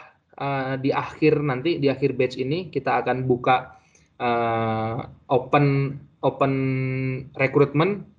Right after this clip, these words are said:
para penerima beasiswa Teras Impian. Ya, nanti ada beberapa seleksi, ya seleksi administrasi, itu biasanya berkas-berkas standar beasiswa, terus, eh, masuk ke seleksi wawancara, lalu nanti kita salurkan kepada teman-teman yang paling membutuhkan,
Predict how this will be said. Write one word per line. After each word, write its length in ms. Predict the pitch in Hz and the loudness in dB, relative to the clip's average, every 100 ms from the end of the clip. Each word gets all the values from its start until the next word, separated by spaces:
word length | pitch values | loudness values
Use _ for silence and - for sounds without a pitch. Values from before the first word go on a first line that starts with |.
| _ - | _ -2
para 240 | 135 135 | 0 2
penerima 400 | 135 127 131 156 | 0 0 2 2
beasiswa 480 | 135 127 127 123 131 | 4 2 2 -2 -2
Teras 320 | 123 123 - | 0 -2 -4
Impian. 480 | 113 113 117 165 214 - _ _ _ | -8 -2 0 0 -4 -14 _ _ _
Ya, 240 | 123 156 139 | 0 0 -2
nanti 240 | 120 131 | -2 2
ada 320 | 131 123 120 | 4 4 4
beberapa 320 | 120 120 117 | 4 2 0
seleksi, 640 | 120 120 117 - 160 175 151 | -2 -2 -2 0 2 2 2
ya 160 | 113 | -2
seleksi 320 | 107 113 107 113 | -2 -4 -2 -4
administrasi, 1120 | 110 113 113 117 113 - 143 165 165 - 120 | -4 -6 -6 -6 -6 4 6 8 6 2 -4
itu 160 | 127 | 0
biasanya 320 | 120 113 120 123 | 2 2 2 0
berkas-berkas 640 | 117 120 - - 117 113 | 0 -2 -4 -4 -4 -4
standar 480 | - 117 120 120 - - | -2 2 4 4 0 -8
beasiswa, 800 | - 113 120 110 123 135 156 160 143 | 0 0 0 0 2 4 2 0 -8
terus, 240 | 123 120 - _ _ _ _ - | -2 -2 -4 _ _ _ _ -6
eh, 480 | 120 117 117 117 - - | -2 0 -2 -4 -6 -4
masuk 320 | 123 - - | -2 -2 -2
ke 40 | 117 | 0
seleksi 320 | 120 113 127 | 0 2 4
wawancara, 720 | 120 113 117 117 139 - - - | 4 2 0 2 4 4 0 -4
lalu 160 | 120 127 | -2 0
nanti 240 | 120 131 | -2 -2
kita 240 | 127 117 | -4 -4
salurkan 480 | - 117 117 139 143 | -4 -2 0 0 0
kepada 320 | 135 - 117 | -2 -4 -2
teman-teman 480 | 120 120 113 120 131 139 | -2 -4 -6 -2 -2 2
yang 320 | 127 113 113 | 2 2 0
paling 320 | 117 117 120 | 2 2 0
membutuhkan, 800 | 120 110 110 - 120 - 107 - | -2 -6 -6 -8 -10 -8 -12 -12